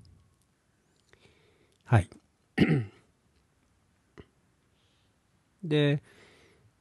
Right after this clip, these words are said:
話は少し変わるんですけれども、最近の、おー、このポッドキャストのですね、エピソードというのは、えー、イエス様の復活とかですね、えー、系図なんかについて、えー、話したわけですけれど、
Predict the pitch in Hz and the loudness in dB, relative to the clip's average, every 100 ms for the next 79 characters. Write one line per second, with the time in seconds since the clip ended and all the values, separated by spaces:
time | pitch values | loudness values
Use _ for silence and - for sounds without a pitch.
0 | _ _ 180 190 143 - 123 - 117 107 | _ _ 4 6 6 4 2 6 8 6
1 | 98 107 104 107 104 165 180 180 185 185 | 2 0 2 2 4 6 6 6 6 8
2 | 180 170 147 143 131 120 117 110 123 110 | 6 4 4 4 6 4 2 2 2 4
3 | 123 117 139 120 104 98 107 - 117 113 | 4 4 4 4 2 -2 -2 0 2 2
4 | - 104 107 117 _ _ - 117 98 95 | -2 -4 -4 -10 _ _ -2 2 4 4
5 | 104 101 98 107 - 120 101 90 90 87 | 6 4 2 -6 -8 -2 0 2 0 0
6 | 87 90 - - - - - 101 - 87 | -2 -4 -8 -18 -20 -12 -2 0 2 0
7 | 92 - 110 131 - - - 95 - - | 0 -2 2 2 2 -2 -2 -4 -6 -6
8 | 107 101 - - 101 92 92 95 110 107 | -4 -4 -8 -6 -2 0 -2 -2 2 4
9 | 104 101 101 135 110 98 95 92 - 92 | 4 2 0 2 0 0 -2 -4 -6 -6
10 | - 95 - - - - - - - - | -6 -8 -14 -20 -20 -20 -20 -20 -20 -20
11 | - 127 120 98 127 120 113 107 113 107 | -2 2 4 6 6 6 4 2 2 0
12 | - 117 113 170 110 | 2 4 8 8 6